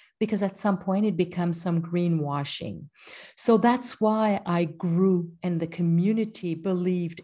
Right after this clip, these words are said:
in the business. And today, after seeing Greta walk in every big cities in the world, and after hearing about climate change on the news and plastic ocean, the business or my business has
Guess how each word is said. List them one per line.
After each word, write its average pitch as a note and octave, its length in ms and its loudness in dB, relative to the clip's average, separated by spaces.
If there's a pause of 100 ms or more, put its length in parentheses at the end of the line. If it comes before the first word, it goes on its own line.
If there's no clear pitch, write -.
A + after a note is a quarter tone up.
in D#3 160 -2
the D3 80 -2
business. B2+ 680 -6 (440)
And E3 200 6
today, F3 760 4
after E3 400 -4
seeing D#3 460 -2
Greta E3 640 -2 (160)
walk E3 400 0
in D#3 180 -4
every E3+ 400 0
big D#3+ 260 0
cities E3 640 -4
in D#3 220 -4
the E3 120 -2
world, D3 440 -4
and E3+ 140 -2
after F#3 380 -4
hearing F#3 500 0
about E3+ 240 -4
climate F3+ 480 -2
change D#3+ 640 -2
on E3 160 -2
the E3+ 80 2
news D#3+ 420 0
and D3+ 120 -8
plastic F3+ 560 -6
ocean, F3+ 640 0 (1080)
the G#3 80 2
business F#3+ 720 2
or F3 140 2
my F3 340 2
business E3 560 -2
has E3 500 2